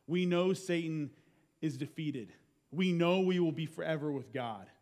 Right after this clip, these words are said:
We can see the end and have absolute hope instead of despair. And because we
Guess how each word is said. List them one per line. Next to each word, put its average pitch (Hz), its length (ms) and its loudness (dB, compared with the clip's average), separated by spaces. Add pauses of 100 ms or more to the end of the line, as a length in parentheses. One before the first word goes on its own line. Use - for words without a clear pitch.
(960)
We 175 220 2
can 175 180 -2
see 180 360 -6
the 160 260 -4
end 101 360 -12 (680)
and 123 80 -14
have 123 180 -12 (100)
absolute 120 540 -12
hope - 380 -20 (520)
instead 101 280 -20
of 90 180 -20
despair. 87 400 -20 (1700)
And 165 100 -2
because 165 440 2
we 151 320 -4